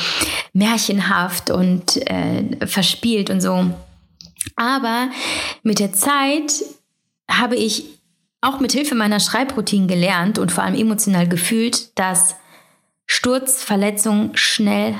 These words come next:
heilen und dass sie nur so lange wehtun, wie wir ihnen Aufmerksamkeit schenken.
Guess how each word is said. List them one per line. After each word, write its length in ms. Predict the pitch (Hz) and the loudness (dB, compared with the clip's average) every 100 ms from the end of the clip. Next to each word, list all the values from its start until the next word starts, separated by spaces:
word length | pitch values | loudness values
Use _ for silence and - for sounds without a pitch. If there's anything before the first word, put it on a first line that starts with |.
| - | -2
heilen 600 | - 190 185 185 202 226 - - - - | 0 2 2 4 2 0 -4 -6 -4 -2
und 120 | 208 | 0
dass 120 | 196 | 2
sie 80 | 180 | 2
nur 200 | 214 269 | 2 2
so 100 | 247 | 0
lange 280 | 220 208 196 | 2 2 2
wehtun, 580 | 196 202 208 208 202 - | 2 0 -2 0 0 0
wie 180 | 196 196 | 0 2
wir 140 | 202 | 2
ihnen 200 | 190 190 | 2 2
Aufmerksamkeit 680 | 151 175 202 196 196 196 202 | 0 0 -2 0 -2 -2 -2
schenken. 600 | - - - 202 202 - | -2 -2 0 0 -2 -6